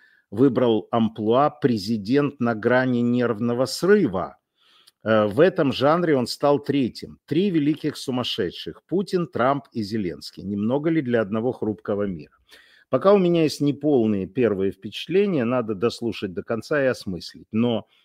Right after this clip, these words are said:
два базов-, но две базовых мысли четко прослеживаются с первых слов. "Путин — это Гитлер, он недоговоренноспособен и всех убьет".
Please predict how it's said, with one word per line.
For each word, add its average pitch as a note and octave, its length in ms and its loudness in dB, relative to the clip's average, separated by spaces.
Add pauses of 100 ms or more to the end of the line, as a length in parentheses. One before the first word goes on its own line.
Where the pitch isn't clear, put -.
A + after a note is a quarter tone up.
(160)
два C#3+ 280 6
базов-, A#2 600 2
но A#2 180 0
две A2 340 0
базовых F#2+ 720 -4
мысли B2 460 -4
четко C#3+ 440 -2
прослеживаются A2+ 760 -6
с - 120 -12
первых G#2+ 400 -2
слов. - 300 -10 (500)
"Путин — B2+ 380 2
это G#2 180 -2
Гитлер, F3 560 -2
он B2 280 2
недоговоренноспособен G#2+ 1600 -2
и - 140 -8
всех - 320 -4
убьет". F2+ 340 -8